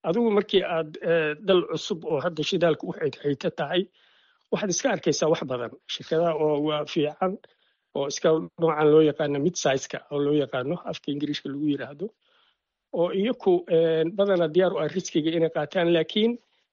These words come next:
eh, badanaa aan shaqada sidii loo rabay aan qa-, aan qabanin. Waxaas oo dhan aa kula soo kulmaaya,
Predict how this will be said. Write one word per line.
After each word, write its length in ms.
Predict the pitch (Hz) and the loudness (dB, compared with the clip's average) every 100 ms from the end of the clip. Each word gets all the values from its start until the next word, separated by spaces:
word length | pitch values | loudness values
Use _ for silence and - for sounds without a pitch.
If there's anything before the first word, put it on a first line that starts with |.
| _ _ - | _ _ -4
eh, 320 | 202 170 160 165 | 2 4 2 -2
badanaa 500 | 190 214 202 180 156 170 | 0 2 4 2 2 -2
aan 180 | 156 147 | -2 -2
shaqada 360 | - 185 185 | -4 -4 -6
sidii 240 | 170 170 165 | -6 0 2
loo 140 | 160 | 2
rabay 260 | 160 151 160 | 2 0 -2
aan 160 | 139 127 | -4 -8
qa-, 180 | 139 - | -10 -8
aan 160 | 135 | -10
qabanin. 340 | 127 127 123 143 | -6 -6 -6 -6
Waxaas 300 | 247 226 185 | -4 -4 -4
oo 80 | 185 | -4
dhan 140 | 185 165 | -2 -2
aa 40 | |
kula 200 | - 180 | -2 -4
soo 180 | 175 139 | -2 -2
kulmaaya, 500 | 156 147 131 139 | -2 -2 -2 -4